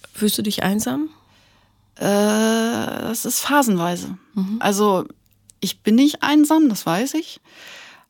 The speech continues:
Speaker 2: Aber, äh, ich sage mal so, ich arbeite in einem Umfeld, wo viele junge Leute Mitte zwanzig heiraten,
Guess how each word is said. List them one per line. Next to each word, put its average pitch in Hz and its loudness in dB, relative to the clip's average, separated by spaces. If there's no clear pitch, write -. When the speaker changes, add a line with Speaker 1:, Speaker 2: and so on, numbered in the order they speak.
Speaker 2:
Aber, 202 2
äh, - -4
ich - -6
sage 202 0
mal 202 4
so, 208 2
ich - -6
arbeite 208 2
in 202 0
einem 180 2
Umfeld, 220 0
wo 196 -6
viele 202 -6
junge 208 -2
Leute 247 -2
Mitte 220 -4
zwanzig 226 -2
heiraten, 233 -2